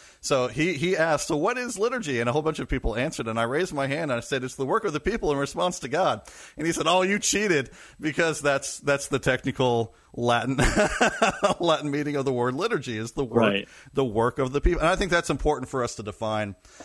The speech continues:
Speaker 1: exactly how we use these terms, because that is, you can think of liturgy in a, in a million different ways, but what we mean,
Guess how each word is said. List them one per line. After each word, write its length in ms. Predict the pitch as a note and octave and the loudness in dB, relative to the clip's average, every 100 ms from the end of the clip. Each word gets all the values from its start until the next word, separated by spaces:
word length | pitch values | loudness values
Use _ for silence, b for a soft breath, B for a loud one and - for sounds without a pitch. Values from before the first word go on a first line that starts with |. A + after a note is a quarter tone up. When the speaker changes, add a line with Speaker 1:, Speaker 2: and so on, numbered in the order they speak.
| B B | B B
Speaker 1:
exactly 480 | A2+ G#2+ B2 C3 | -4 0 0 0
how 180 | A2+ A2+ | 2 2
we 140 | G#2+ G2+ | 0 -2
use 300 | G#2 A2+ - | -4 -4 -6
these 240 | G#2 F2 | -6 -6
terms, 340 | - C#3 G#2+ | -2 -2 -2
because 540 | - A2 - G2+ F#2+ - | -4 -4 0 -2 -2 -10
that 380 | G#2 G2 D3 D#3+ | -6 2 2 4
is, 180 | C#3 B2 - C#3 C3+ | 0 -2 -6 -8 -4
you 200 | D3+ F#3+ | -2 0
can 140 | C3+ | 0
think 260 | - D3 C3 | 0 0 -2
of 120 | F#2+ | -2
liturgy 580 | A2+ A2 G#2 A2 G2+ - b b b | -2 -2 -4 -4 -4 -8 b b b
in 120 | A#2 | -4
a, 120 | G#2 - | -2 -4
in 140 | A2+ | -6
a 20 | G#2 | -4
million 480 | A2 B2 B2 A2 | 0 0 0 -2
different 360 | G2+ G#2 G2+ - | -2 -4 -6 -6
ways, 360 | G2 F2+ E2 - | -4 -4 -8 -4
but 160 | A2 G#2 | -4 0
what 260 | A#2 A#2 | 2 2
we 320 | A#2 B2+ C#3+ D3 | 2 0 2 0
mean, 640 | A#2+ A#2+ G#2 F2+ F2+ | 0 0 -2 -6 -8